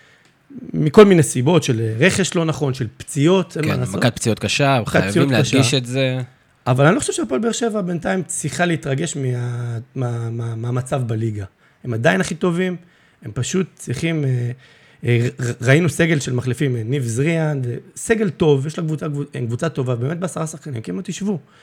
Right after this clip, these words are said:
Speaker 1: הגיע להם גם להשוות. זאת אומרת, מכבי חיפה, אה, יצאו להמון הזדמנויות ויכלו להגיע, לגמור את המשחק, והיה פנדל ודברים כאלה, אבל הפועל באר שבע עדיין הקבוצה הכי טובה בארץ,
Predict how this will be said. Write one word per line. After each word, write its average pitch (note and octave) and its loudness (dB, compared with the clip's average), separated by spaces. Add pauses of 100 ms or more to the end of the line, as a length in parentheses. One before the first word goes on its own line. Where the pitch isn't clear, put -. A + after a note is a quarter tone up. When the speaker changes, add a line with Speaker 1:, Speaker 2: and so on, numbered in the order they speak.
(160)
Speaker 1:
הגיע C#3+ 6
להם F3+ 4
גם B2+ 4
להשוות. A2 -2 (300)
זאת - -16
אומרת, A#2+ -2
מכבי C#3+ 4
חיפה, D3 2
אה, A2+ -2 (720)
יצאו A2+ -2
להמון G#3+ 4
הזדמנויות F3+ 0
ויכלו A#2+ 0
להגיע, G3 2
לגמור E3 -4
את D#3 -8
המשחק, D#3 -4
והיה B2 -2
פנדל F#3+ 0
ודברים D#3+ -2
כאלה, E3+ 0 (380)
אבל B2 -6
הפועל F3+ 0
באר D#3+ 2
שבע E3+ 2
עדיין D#3+ 2
הקבוצה D#3 -2
הכי D#3 -6
טובה D#3 -2
בארץ, E3+ -2